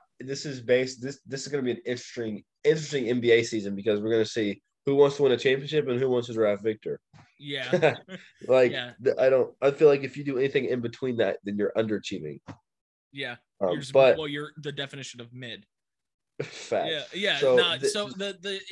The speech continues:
Speaker 2: the interesting thing about this trade for me, in my perspective, is that we're looking, the Spur-, I think the Spurs win this trade in the future, and the Hawks win this trade in the now.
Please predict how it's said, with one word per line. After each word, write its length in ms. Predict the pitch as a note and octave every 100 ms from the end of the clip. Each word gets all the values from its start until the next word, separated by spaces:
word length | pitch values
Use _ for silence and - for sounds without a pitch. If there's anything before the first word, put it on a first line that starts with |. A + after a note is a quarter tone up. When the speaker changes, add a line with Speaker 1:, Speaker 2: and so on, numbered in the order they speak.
| F#3+
Speaker 2:
the 100 | F3
interesting 680 | F#3 A3 G#3 G#3+ - G3 F#3
thing 440 | E3 E3 D#3+ D#3+ -
about 260 | C#3+ D3
this 160 | C#3+ C#3+
trade 260 | C#3 C3+ C3+
for 120 | C#3
me, 440 | C#3 D#3 F3 D3 -
in 180 | C3 C3
my 240 | C3 C3+
perspective, 680 | C3+ C3+ - B2+ A#2+ - A2 A2 _ _ _ _ _
is 380 | B2+ C3+ C3 B2+
that 300 | C3 C3 A#2+ - _ _ _ _ _ -
we're 220 | C#3+ E3
looking, 840 | E3+ F3 F3 F3 D#3+ D3+ D3 D3 - _ _ _ _ _ _ _
the 140 | D3+
Spur-, 520 | C#3+ - - F3 F#3 D#3
I 80 | E3
think 180 | G#3
the 80 | E3+
Spurs 640 | D3 - F#3 G#3 A3 G3 - _ C#3
win 460 | D3 E3+ F3 F#3 G3 - _ _ -
this 220 | D#3 D#3+
trade 580 | - - E3+ D#3+ D#3+ D3+
in 180 | D3 D3
the 80 | C3+
future, 840 | - - E3+ F#3 - D3 C#3 C#3 - _ _ _ _ -
and 240 | C#3+ C#3+
the 120 | C#3
Hawks 600 | C3 - E3 E3 E3 -
win 260 | D#3 C#3+ C#3+
this 160 | C#3 -
trade 500 | - - C3 C3 B2
in 120 | A#2+
the 80 | A#2
now. 200 | A#2